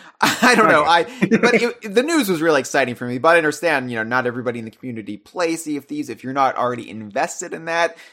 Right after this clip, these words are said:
Speaker 1: means very little. Uh, s-, some interesting non-D K U games were announced. I'll grant you that. Platonic Friends revealed a game they're publishing called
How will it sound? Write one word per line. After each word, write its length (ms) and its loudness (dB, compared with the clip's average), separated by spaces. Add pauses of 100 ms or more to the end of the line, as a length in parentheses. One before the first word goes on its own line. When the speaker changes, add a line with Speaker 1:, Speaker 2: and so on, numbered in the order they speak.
(120)
Speaker 1:
means 300 -10
very 340 2
little. 460 -6 (120)
Uh, 360 2
s-, 240 -12
some 200 -4
interesting 800 -10
non-D 520 0
K 120 -6
U 240 -4
games 380 -10
were 100 -8
announced. 540 -8 (200)
I'll 140 0
grant 380 -6
you 100 -8
that. 320 -4 (280)
Platonic 460 0
Friends 400 -2
revealed 360 -4
a 20 -10
game 500 -8
they're 160 -4
publishing 800 -8
called 320 -4